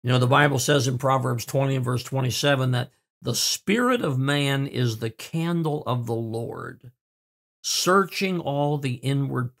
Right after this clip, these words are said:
parts of the belly. What's that mean?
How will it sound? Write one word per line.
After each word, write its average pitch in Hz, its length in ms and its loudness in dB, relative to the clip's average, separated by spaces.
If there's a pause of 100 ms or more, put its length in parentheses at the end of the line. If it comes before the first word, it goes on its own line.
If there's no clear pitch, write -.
parts 117 540 -4 (360)
of 113 160 -2
the 107 80 -4
belly. 107 540 -6
What's 151 220 -6
that 160 200 -2
mean? 123 320 4